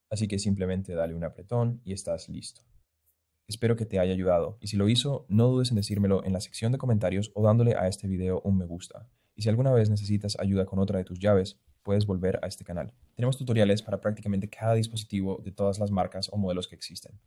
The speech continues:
Ahí, en Chevy puedes obtener esa información en nuestro sitio web, fobattery punto com.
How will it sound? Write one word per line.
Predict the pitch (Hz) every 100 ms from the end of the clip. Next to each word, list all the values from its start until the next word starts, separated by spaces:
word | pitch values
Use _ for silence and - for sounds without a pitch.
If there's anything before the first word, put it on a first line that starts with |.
| -
Ahí, | 104 73 - _ _ -
en | 98 98
Chevy | - - 131 131 117
puedes | 110 101 104
obtener | 101 95 92 87
esa | 98 95
información | 90 90 - 95 90 107
en | 95
nuestro | 92 -
sitio | 90 98 82
web, | 78 78 _ 101 -
fobattery | 98 104 113 117
punto | 113 98 95
com. | 95 76 -